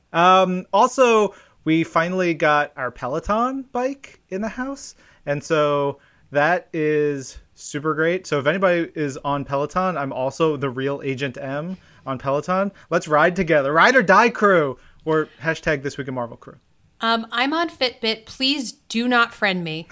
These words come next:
Speaker 1: <laughs>
Speaker 2: I don't want anyone to know what I do <laughs> while I exercise. I am embarrassed for myself.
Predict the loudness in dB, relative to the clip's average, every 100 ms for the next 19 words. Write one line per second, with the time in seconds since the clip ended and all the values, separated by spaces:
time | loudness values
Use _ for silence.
0 | -4 -2 2 2 4 6 6 4 4 4
1 | 4 4 4 4 4 4 4 2 2 0
2 | 2 2 4 4 6 4 0 0 2 4
3 | 4 4 2 2 2 2 0 0 0 2
4 | 4 2 -4 -8 -2 -2 -4 -2 2 2
5 | 0